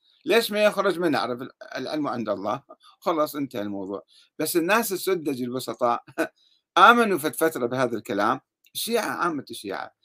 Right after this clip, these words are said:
يعني، مو قسم، فريق من أربعتاش فريق، ورا خمسين، ستين، سبعين سنة، قالوا: "هالكلام مو معقول". فبطلوا، الشيعة بطلوا عن هذه النظرية وعن الاعتقاد بوجود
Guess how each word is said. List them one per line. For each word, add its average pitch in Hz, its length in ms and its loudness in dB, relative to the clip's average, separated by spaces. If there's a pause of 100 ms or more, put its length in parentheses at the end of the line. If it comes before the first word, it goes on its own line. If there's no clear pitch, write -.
(120)
يعني، 185 220 2
مو 240 240 0 (380)
قسم، 151 380 -2
فريق 170 340 6
من 107 280 -8
أربعتاش 107 500 -6
فريق، 107 360 -4 (640)
ورا 165 360 2 (440)
خمسين، 135 340 -4
ستين، 123 360 -6
سبعين 107 300 -6
سنة، 104 300 -6 (760)
قالوا: 127 200 -2
"هالكلام 127 360 -2
مو 123 100 -2
معقول". 95 540 -6 (600)
فبطلوا، 123 800 2 (220)
الشيعة 170 440 2
بطلوا 131 540 -6
عن 101 100 -10
هذه 110 360 -6
النظرية 85 600 -6 (520)
وعن 123 280 0
الاعتقاد 117 580 0
بوجود 107 480 -2